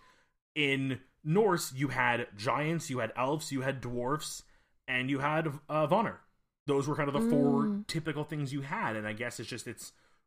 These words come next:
Speaker 1: we translate it to spirit or, uh, you know, uh,
Speaker 2: Okay.
Speaker 1: something along those lines, depending, like, a specter, a phantom, whatever it is. So
Speaker 2: Mm-hmm.
Speaker 1: it's just nice to see them actually taking a really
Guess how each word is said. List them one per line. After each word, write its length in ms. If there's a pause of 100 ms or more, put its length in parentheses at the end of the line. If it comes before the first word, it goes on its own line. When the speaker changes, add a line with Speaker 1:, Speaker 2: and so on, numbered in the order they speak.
(140)
Speaker 1:
we 160
translate 400
it 120
to 100
spirit 680
or, 500 (600)
uh, 60
you 140
know, 200
uh, 300 (100)
Speaker 2:
Okay. 520
Speaker 1:
something 340
along 300
those 220
lines, 380
depending, 340
like, 140
a 20
specter, 480
a 60
phantom, 320
whatever 240
it 60
is. 240 (680)
So 180
Speaker 2:
Mm-hmm. 80
Speaker 1:
it's 140
just 140
nice 260
to 80
see 140
them 120
actually 320
taking 320
a 80
really 640